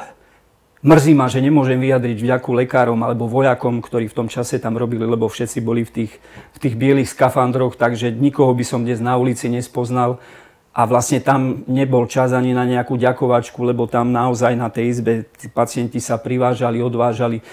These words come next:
Boli to najťažšie stavy. E, ja som to tak vtedy nevnímal, pretože som bol možno pod vplyvom liekov, ktoré mi zrážali tie horúčky. Nevnímal som to dramaticky, ale musím veľmi smutne povedať, že naozaj som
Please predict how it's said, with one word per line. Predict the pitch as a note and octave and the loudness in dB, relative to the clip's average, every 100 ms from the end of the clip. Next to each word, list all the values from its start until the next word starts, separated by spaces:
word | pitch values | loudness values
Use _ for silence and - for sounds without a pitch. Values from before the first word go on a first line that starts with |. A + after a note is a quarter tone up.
| - - | -20 -8
Boli | A#2+ B2+ | -6 -4
to | C3 | -2
najťažšie | B2+ C3+ C3+ B2 - | 0 0 0 0 0
stavy. | B2 - B2+ B2 B2 | -4 0 0 0 -4
E, | - - - _ _ - - G#2+ G#2+ C3 | -6 -20 -20 _ _ -16 -10 -2 2 4
ja | |
som | C#3+ D3 | 6 4
to | D3 | 4
tak | C#3 C3 | 2 0
vtedy | D3 C#3+ C#3 | 0 2 4
nevnímal, | D3 C#3+ C3 B2 | 4 4 2 0
pretože | A2 A2 B2+ A#2+ | -2 -6 -6 -6
som | A#2 B2+ | -4 -2
bol | B2 A#2+ | 0 0
možno | A#2+ A#2+ | -2 -4
pod | A2+ A#2+ | -4 -6
vplyvom | - B2 B2 A#2 | -4 -2 0 0
liekov, | B2 C3 B2+ A2 | 0 0 -2 -4
ktoré | - A2+ A#2 | -4 -2 -2
mi | A#2 | -4
zrážali | G#2+ A#2+ A#2 A#2 | -4 -2 0 -2
tie | A#2 A#2 | -2 -2
horúčky. | A2+ B2 A#2+ - - A#2 - - - | -2 0 -2 -4 -6 -6 -8 -20 -4
Nevnímal | B2 B2 B2+ A#2+ | 0 2 0 -2
som | C3 | -4
to | A#2+ | -2
dramaticky, | B2 B2 B2+ B2 B2+ - - | -2 0 0 0 -4 -6 -2
ale | A2+ A#2+ | 0 0
musím | B2 - A2+ | -2 -4 -2
veľmi | B2 B2 A#2+ | -2 -2 -4
smutne | B2+ A#2+ C3 A2 | -4 -4 -4 -4
povedať, | A#2 A#2+ A#2+ A#2 A#2+ | -2 -2 -2 -4 -4
že | A#2+ | -2
naozaj | A#2 C3 A#2 A#2 | 0 0 0 0
som | B2 A#2 | -2 -4